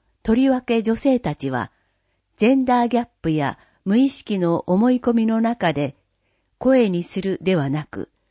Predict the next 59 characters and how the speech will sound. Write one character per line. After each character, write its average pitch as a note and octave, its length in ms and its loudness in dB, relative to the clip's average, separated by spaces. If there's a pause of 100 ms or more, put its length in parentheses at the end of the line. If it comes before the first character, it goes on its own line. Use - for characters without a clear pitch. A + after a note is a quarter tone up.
(320)
出 A#3+ 160 2
て A#3+ 180 4
い E3 140 0
く - 400 -6
を D#3+ 260 -2
選 G3+ 260 0
ば G#3+ 140 2
ざ G3+ 160 0
る D#3+ 180 0
を C3 140 0
得 G#3 160 -2
な G3+ 160 0
い C#3+ 100 -4
環 F3 280 -6
境 E3 240 -4
に D3+ 180 -2
置 D3 100 -4
か D#3 140 -2
れ D3 100 -2
て C#3+ 140 -8
き - 140 -20
た。 - 240 -10 (1080)
こ A#3+ 120 0
れ C4+ 200 2
以 C4 140 0
上 D#3+ 480 0
地 B3+ 240 -2
域 F3 240 -4
を D#3 180 0
嫌 A3+ 300 0
い A#3 80 0
に A3+ 120 0
な A3 120 0
ら B3 140 0
な G#3+ 160 0
い F#3+ 80 -4
た G3 160 -4
め G#3 160 0
に D3 240 -2
出 E3+ 140 0
て C#3 160 -2
い A2+ 120 -4
く。 - 300 -12 (880)
子 A#3+ 140 -2
供 C#4 260 2
の C4 140 4
未 C4 180 4
来 F#3+ 260 2
を D#3 120 2
思 G#3+ 340 0
う F#3+ 80 -4
か E3 140 -2
ら D3+ 160 -4
こ D3 160 -8
そ - 360 -6
出 E3 140 0
て A#2 140 -8
い G2 140 -8
く。 - 280 -12